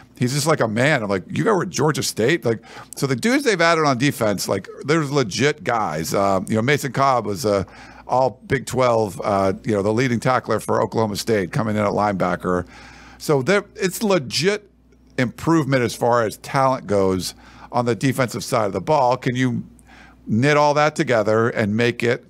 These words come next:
a more effective defense? And, you know, they're being in the hundreds last year was terrible, but the offense still almost got them to a Pac-twelve championship and a college football playoff berth, you know? So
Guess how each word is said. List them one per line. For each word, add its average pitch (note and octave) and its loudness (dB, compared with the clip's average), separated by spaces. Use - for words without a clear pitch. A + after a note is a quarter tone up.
a A2 2
more A#2 2
effective B2 -2
defense? G#2 -2
And, F#2+ 0
you C3 0
know, G#2 0
they're D#3+ 0
being F3 2
in E3 0
the C#3+ 2
hundreds E3+ -2
last B2+ 0
year A2+ 2
was G#2+ 0
terrible, F#2 0
but A2 -4
the C3+ 2
offense D3+ 2
still D#3 2
almost B2 0
got B2 0
them G#2+ 0
to B2+ 0
a A2+ 2
Pac-twelve C3 -2
championship A#2+ 0
and A2+ -2
a G#2 -8
college A#2 0
football G2+ -2
playoff A2+ 0
berth, E2+ -4
you F#2+ 0
know? G#2 2
So C3 0